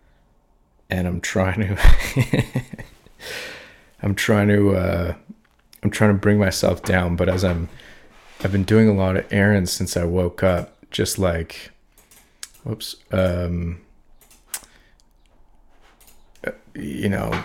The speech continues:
moving things to the garage and going for walks and taking the cat out and went for, you know, a long walk to get coffee and all this stuff.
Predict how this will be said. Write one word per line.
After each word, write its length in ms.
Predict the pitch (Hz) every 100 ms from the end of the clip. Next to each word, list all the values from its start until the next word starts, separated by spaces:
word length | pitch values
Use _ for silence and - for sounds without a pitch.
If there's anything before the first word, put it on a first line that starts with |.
| -
moving 340 | 110 117 110
things 180 | 110 -
to 80 | 104
the 80 |
garage 500 | 104 110 101 90 82
and 320 | 85 85 85 -
going 200 | 113 113
for 120 | 110
walks 460 | 104 104 87 - -
and 300 | 85 82 -
taking 260 | 110 107
the 60 | 101
cat 300 | 98 98 95
out 200 | 87 85
and 240 | 85 85 - - - - _ -
went 180 | 104
for, 120 | 110 104 -
you 100 | 113
know, 160 | 101 90
a 40 |
long 260 | 92 110 110
walk 220 | 110 107
to 60 | -
get 160 | 104
coffee 600 | - 110 104 101 92 87
and 420 | 82 82 82 82 90 -
all 180 | - 104
this 160 | 104
stuff. 420 | - - 101 87